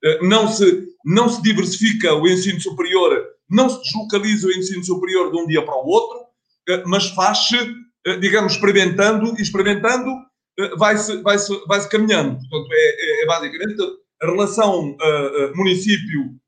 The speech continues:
território e universidade, eh, é, está no espírito do Arruda Leve.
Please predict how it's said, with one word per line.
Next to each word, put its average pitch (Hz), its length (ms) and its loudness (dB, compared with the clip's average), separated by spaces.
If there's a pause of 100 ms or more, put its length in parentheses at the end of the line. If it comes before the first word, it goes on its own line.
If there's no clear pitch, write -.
(100)
território 156 1000 0
e 151 420 -2
universidade, 160 600 -2 (420)
eh, 156 420 2
é, - 40 -6
está 190 240 0
no 185 80 -4
espírito 180 440 -4
do 156 100 -2
Arruda 156 240 -2
Leve. - 260 -4